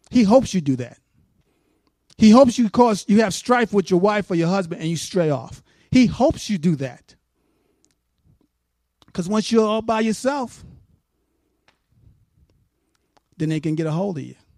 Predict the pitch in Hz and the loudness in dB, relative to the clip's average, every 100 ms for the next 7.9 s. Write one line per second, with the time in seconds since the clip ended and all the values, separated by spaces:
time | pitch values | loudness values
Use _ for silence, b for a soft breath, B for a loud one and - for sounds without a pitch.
0 | _ _ _ _ _ _ _ _ _ 185 | _ _ _ _ _ _ _ _ _ -6
1 | 190 247 262 - - _ _ _ _ _ | -4 -2 -4 -6 -18 _ _ _ _ _
2 | _ _ _ 214 220 113 - b b b | _ _ _ -4 -4 -6 -14 b b b
3 | 208 240 247 220 151 - _ 185 185 220 | -2 0 2 0 -2 -10 _ -6 -4 -2
4 | 240 233 254 240 233 220 - 220 208 147 | -2 -2 -2 -2 -4 -6 -6 -4 -2 -2
5 | 151 123 - 190 247 262 269 277 208 190 | -4 -6 -6 -2 -2 0 2 2 -2 -4
6 | 220 262 226 185 240 233 170 160 214 202 | -4 -2 -4 0 -2 -2 -4 -4 -2 -4
7 | - 202 196 180 190 214 226 131 | -4 -4 -4 -6 -6 -8 -12 -14